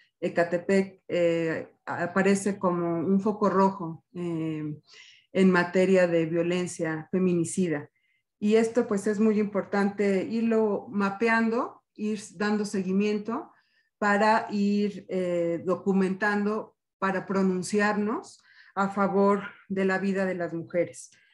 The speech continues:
para ubicar que el espacio geográfico es un elemento muy importante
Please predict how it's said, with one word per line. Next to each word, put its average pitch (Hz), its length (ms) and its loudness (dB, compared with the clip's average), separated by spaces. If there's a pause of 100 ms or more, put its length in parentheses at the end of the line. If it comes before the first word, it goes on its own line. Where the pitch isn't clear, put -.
(440)
para 202 760 4
ubicar 226 760 2
que 185 480 0
el 190 120 0
espacio 202 760 -2
geográfico 190 680 -4
es 196 140 -4
un 208 120 0
elemento 185 480 0
muy 196 240 2
importante 190 840 -2